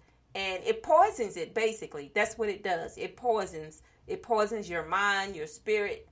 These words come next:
just everything around it. It, it just poisons, okay? It, it robs us of our peace,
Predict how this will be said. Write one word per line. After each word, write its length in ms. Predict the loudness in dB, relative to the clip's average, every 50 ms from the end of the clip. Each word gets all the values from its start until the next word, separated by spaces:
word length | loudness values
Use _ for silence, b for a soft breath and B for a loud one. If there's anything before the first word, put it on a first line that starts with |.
| -20 _ -12
just 200 | -12 -12 -10 -6
everything 440 | -2 -2 -2 -2 -2 -8 -10 -8 -8
around 340 | -6 -4 -2 -2 -2 -4 -8
it. 80 | -10 -8
It, 200 | -8 -8 -6 -8
it 140 | -8 -8 -8
just 200 | -10 -12 -14 -14
poisons, 560 | -10 -4 -2 -2 -2 -4 -6 -12 -16 -10 -10
okay? 440 | -10 -4 -2 -2 -2 -2 -2 -6 B B B B B B B B
It, 200 | 4 4 4 4
it 220 | 2 0 0 0 2
robs 400 | 6 8 8 8 8 6 2 -2
us 180 | -6 -4 -4
of 120 | -6 -2 0
our 140 | 0 0 0 -2
peace, 640 | -8 -8 -6 -6 -6 -6 -8 -10 -12 -14 -14 -16